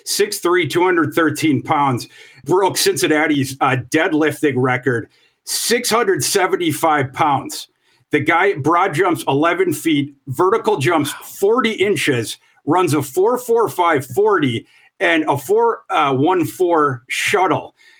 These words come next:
Um, he also had one of the highest A dots, um, in this entire class, uh, you know, going back the last couple of years, but, but last year as well. The, the one question that you have about the guy,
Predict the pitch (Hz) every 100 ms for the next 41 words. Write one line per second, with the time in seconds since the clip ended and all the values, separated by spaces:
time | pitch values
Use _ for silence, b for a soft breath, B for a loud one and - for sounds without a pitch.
0 | b 175 170 143 135 196 196 254 277 220
1 | 190 147 185 170 135 - 165 185 156 -
2 | - 151 160 170 196 208 - - 170 143
3 | 135 151 165 151 160 135 165 170 147 -
4 | 151 165 135 120 - - 156 131 135 135
5 | 160 139 123 120 175 165 156 151 139 151
6 | - 165 139 139 131 - 196 135 143 147
7 | 151 165 - 165 139 110 127 147 113 B
8 | B B 131 170 - 131 156 135 196 269
9 | 294 - 196 220 - 175 147 131 160 185
10 | 170 147 139 135 131 127 120 117